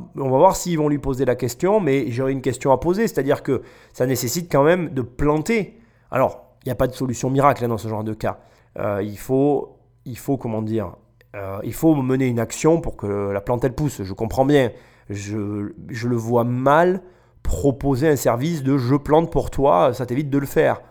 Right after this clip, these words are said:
Mais voilà. Ensuite, il y a un point qui est quand même, que je vais soulever ici tout de suite, qui est hyper intéressant, qui va te donner tout de suite ma tendance.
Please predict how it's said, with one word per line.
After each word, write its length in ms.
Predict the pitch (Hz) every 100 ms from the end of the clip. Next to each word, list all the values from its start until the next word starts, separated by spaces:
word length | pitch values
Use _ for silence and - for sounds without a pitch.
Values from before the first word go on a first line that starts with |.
| _ _
Mais 500 | - 127 151 196 202 - _ _ _ -
voilà. 320 | 151 127 - - - -
Ensuite, 300 | 117 202 170
il 40 |
y 20 |
a 120 | 131
un 100 | 131
point 280 | 123 180 190
qui 120 | 180
est 40 | -
quand 120 | 127
même, 220 | 135 127
que 120 | -
je 100 | 123
vais 60 | 123
soulever 380 | 120 151 139 151
ici 280 | 131 - 143
tout 140 | -
de 60 | -
suite, 280 | 165 170
qui 100 | -
est 60 | 117
hyper 280 | 139 160 143
intéressant, 600 | 120 117 110 - 147 170
qui 220 | 170 127
va 120 | 113
te 100 | -
donner 220 | 127 131
tout 120 | 131 139
de 40 |
suite 200 | - 151
ma 100 | 117
tendance. 520 | 113 113 127 170 170